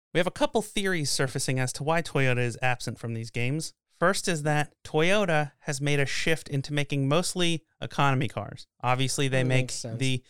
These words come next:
Speaker 1: they make the most popular, boring four-door sedan in the world, the Toyota Corolla,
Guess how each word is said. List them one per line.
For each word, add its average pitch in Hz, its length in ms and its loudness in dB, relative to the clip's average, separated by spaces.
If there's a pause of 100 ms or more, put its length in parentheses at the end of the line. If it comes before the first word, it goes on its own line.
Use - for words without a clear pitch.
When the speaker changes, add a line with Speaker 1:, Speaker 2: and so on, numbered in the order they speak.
(400)
Speaker 1:
they 143 80 -2
make 143 200 0
the 139 100 0
most 139 300 2
popular, 151 680 -2
boring 143 760 2
four-door 139 440 0
sedan 127 340 0
in 127 60 0
the 123 80 0
world, 156 300 0
the 147 40 -4
Toyota 127 360 2
Corolla, 139 460 -2